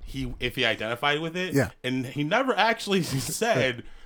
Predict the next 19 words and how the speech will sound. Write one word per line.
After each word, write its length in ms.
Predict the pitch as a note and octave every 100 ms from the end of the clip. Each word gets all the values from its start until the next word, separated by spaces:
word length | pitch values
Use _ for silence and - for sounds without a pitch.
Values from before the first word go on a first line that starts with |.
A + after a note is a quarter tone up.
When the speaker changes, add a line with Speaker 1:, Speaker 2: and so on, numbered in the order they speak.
| - -
Speaker 1:
"I, 300 | C#3+ C#3 C#3
I 140 | C#3
didn't," 340 | C3 E3 E3 B2+
like, 200 | A#2+ G#2+
he's 240 | C#3 B2+
like, 120 | B2
"It's 180 | E3 A3+
offensive," 560 | D3 - - C#4+ C3+ A2+
but 100 | B2
he 60 |
never 240 | C3 D3 C3+
said, 120 | C3+
like, 140 | A#2+ F3+
"Oh, 140 | G3+
well, 140 | D3+
you 140 | C3 A2+
have 220 | C#3 C3+
to 80 | -
be, 440 | G#2+ G#3 B3 A3+